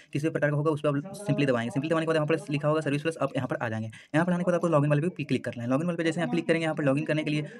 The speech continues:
के लिए आगे बढ़ेंगे। आगे बढ़ने के बाद आपको मैं पूरी जानकारी को दूंगा कैसे आप कर पाइएगा। अब यहाँ पर सबसे पहले आपको रजिस्टर करना होगा। रजिस्टर करने के लिए आपको क्या-क्या चाहिए, वो भी मैं आपको बतला देता हूँ। जैसे कि देख सकते हैं मेरी पहचान यहाँ पर आ चुका है, मेरी पहचान आ चुका है। तो आपको simply यहाँ पर कुछ नहीं करना है, सिर्फ इस वाले थ्री डॉट्स पे क्लिक करना है। थ्री डॉट्स पे क्लिक,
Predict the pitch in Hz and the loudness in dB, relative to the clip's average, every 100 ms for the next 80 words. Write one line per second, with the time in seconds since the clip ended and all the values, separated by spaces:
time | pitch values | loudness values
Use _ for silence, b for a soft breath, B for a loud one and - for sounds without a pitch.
0 | B 208 143 135 143 147 156 160 - 127 | B -4 0 2 2 2 0 -4 -4 -2
1 | 151 156 156 156 147 147 139 131 147 143 | 0 0 0 2 2 2 0 0 -2 -2
2 | 131 147 156 160 - 123 139 120 120 117 | -2 -4 -6 -6 -4 -2 -2 -4 -6 -6
3 | 110 B B B - 151 175 180 185 185 | -8 B B B -4 0 2 0 0 0
4 | 180 151 156 160 143 156 135 117 117 127 | 2 0 0 0 0 0 -2 -4 -6 -8
5 | 131 170 170 175 170 160 156 160 156 147 | -8 -4 -4 0 -2 0 -2 -2 -2 -2
6 | 143 139 139 123 147 135 113 110 113 123 | 0 0 0 0 -4 -8 -8 -8 -12 -12
7 | _ _ - - - 139 143 151 151 170 | _ _ -20 -18 -4 -2 0 -2 0 2
8 | 147 143 147 147 147 143 131 143 160 B | 2 2 2 2 2 2 -4 -4 -6 B
9 | B B 139 143 151 147 143 151 160 151 | B B 2 2 2 2 0 -2 -2 -2
10 | 120 - 151 147 156 147 147 151 151 147 | -2 -2 -2 0 0 -2 -4 -6 -4 -2
11 | 151 147 143 143 143 - B - - 185 | -2 -4 -6 -4 -6 -6 B 0 2 4
12 | 147 143 143 147 147 147 147 147 143 | 2 0 0 0 0 -2 -2 -4 -6